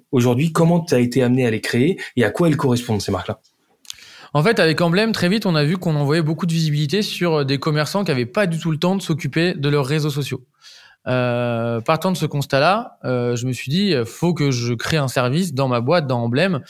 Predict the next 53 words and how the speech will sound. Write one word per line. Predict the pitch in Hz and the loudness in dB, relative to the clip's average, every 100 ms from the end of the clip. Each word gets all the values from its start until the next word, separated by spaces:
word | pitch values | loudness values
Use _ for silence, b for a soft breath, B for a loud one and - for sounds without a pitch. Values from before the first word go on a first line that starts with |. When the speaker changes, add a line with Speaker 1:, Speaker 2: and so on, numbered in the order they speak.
| B B B | B B B
Speaker 2:
qui | - | 0
leur | 139 113 | 0 2
permet, | 127 127 180 | 0 2 0
en | 139 | 0
fait, | 160 | 0
d'avoir | 135 135 | 0 0
du | 123 | -2
community | 151 151 147 151 | -2 -2 0 0
management. | 139 123 107 | 0 -2 -6
Donc, | 113 | -6
community | 123 113 123 | -4 -2 0
management, | 120 139 170 | 0 0 -2
c'est | 131 | -2
en | 120 | -2
gros | 131 165 | 0 0
gérer | 135 135 143 156 | 0 0 0 0
et | |
développer | 135 127 131 156 | 0 -2 -2 0
les | 143 | 0
réseaux | 127 120 | 0 -2
sociaux, | 120 117 156 165 b b b - | -4 -2 -2 -4 b b b -8
euh, | 113 | -6
de | 117 | -4
ses | 127 135 | -4 -4
clients. | - 139 110 - | -2 -4 -4 -6
Donc, | 117 | -8
c'est | - | -6
créer | 117 - 143 | -4 0 0
du | 131 | -2
contenu, | 127 113 165 180 | -4 -2 2 2
les | 147 | 2
publier | 127 135 123 139 151 165 190 B B B | 0 -4 -2 -2 0 -2 -4 B B B
et, | 135 131 | 2 2
euh, | 127 | 2
tout | 143 | 0
simplement, | 147 131 135 139 160 175 B B | 0 2 2 2 2 0 B B
voilà, | 117 113 107 | -2 0 0
gérer | 113 143 156 | 2 2 2
et | |
développer, | 131 123 127 117 156 180 | 2 2 0 0 2 2
poster, | 180 135 120 - 143 165 165 | 0 -2 -2 0 2 2 2
euh, | 147 117 B B B | 0 -2 B B B
répondre | 120 123 123 139 127 | 0 0 2 0 2
aux, | 127 123 127 127 117 123 | 2 0 -2 -2 -4 -4
aux | 123 | -2
messages, | 123 117 131 143 147 151 | -2 0 2 4 2 2
euh, | 123 117 | 0 -2
faire | 110 135 | 0 0
de | 127 | 0
la | 120 | 0
sponsor, | - 123 113 143 | -2 -8 -4 -4
et | |
cetera. | - 107 | -4 -10